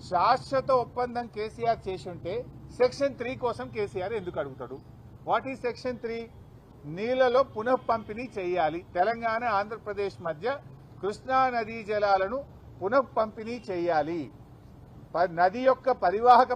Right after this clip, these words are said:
ప్రాంతం ఆధారంగా నీళ్లు పంచాలని కేసీఆర్ అడిగిండు. ఎప్పుడు అడిగిండు కేసీఆర్?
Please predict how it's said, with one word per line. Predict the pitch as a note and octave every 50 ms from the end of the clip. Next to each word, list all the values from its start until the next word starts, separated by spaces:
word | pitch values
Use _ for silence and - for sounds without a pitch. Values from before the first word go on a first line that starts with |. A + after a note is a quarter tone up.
| -
ప్రాంతం | A#3 A3+ A3+ A#3 A3 - A3 G3+
ఆధారంగా | F#3+ F#3 F3 F#3+ F#3+ F3+ E3+ E3 D#3+ D3+ E3 G3+ C4+ D4 - - - - -
నీళ్లు | D3 D#3+ F#3+ A3+ B3+ B3+ C4
పంచాలని | B3 - A3 A3 G#3+ A3+ A3 G#3+ G3+ G#3+ B3
కేసీఆర్ | A3 - G3+ G3 F#3+ - G3 F3+ E3+
అడిగిండు. | D#3+ D3+ C#3+ C3+ C3+ C#3+
ఎప్పుడు | E3+ - - C4 C4
అడిగిండు | B3+ C4 B3+ B3 B3
కేసీఆర్? | G3 A3+ A#3 A3+ - B3 A#3 A3+ A3+ A3 A3 G#3+ G#3